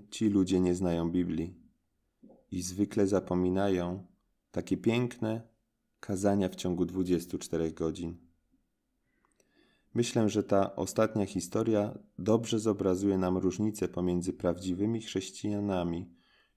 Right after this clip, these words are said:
którzy chcą wciąż karmić się Słowem Boga, a ludźmi, którzy udają chrześcijan. Pewien człowiek zrobił kiedyś sztuczną pszczołę,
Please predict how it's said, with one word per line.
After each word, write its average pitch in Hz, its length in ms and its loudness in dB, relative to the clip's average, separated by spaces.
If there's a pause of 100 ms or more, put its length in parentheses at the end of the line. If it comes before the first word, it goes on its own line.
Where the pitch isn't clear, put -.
którzy 92 380 -2
chcą 104 380 0
wciąż 98 380 -2
karmić 101 420 2
się 101 160 -2
Słowem 92 420 -2
Boga, 95 400 0 (460)
a 87 120 -4
ludźmi, 90 640 0 (220)
którzy 92 380 -2
udają 80 460 0
chrześcijan. 82 720 -4 (1500)
Pewien 113 280 2
człowiek 110 440 2
zrobił 92 340 2
kiedyś 95 320 0
sztuczną - 500 -4
pszczołę, 85 560 -4